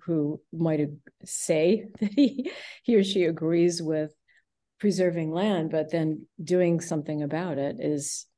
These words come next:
an entirely different thing. So she, I mean, she's an amazing person, amazing thinker.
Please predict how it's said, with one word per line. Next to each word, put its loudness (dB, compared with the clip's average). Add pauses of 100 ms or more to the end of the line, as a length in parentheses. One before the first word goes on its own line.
(300)
an 0
entirely 0
different -6
thing. -8
So -8
she, -10
I 0
mean, 2
she's 0
an 0
amazing 2
person, -8
amazing -2
thinker. 0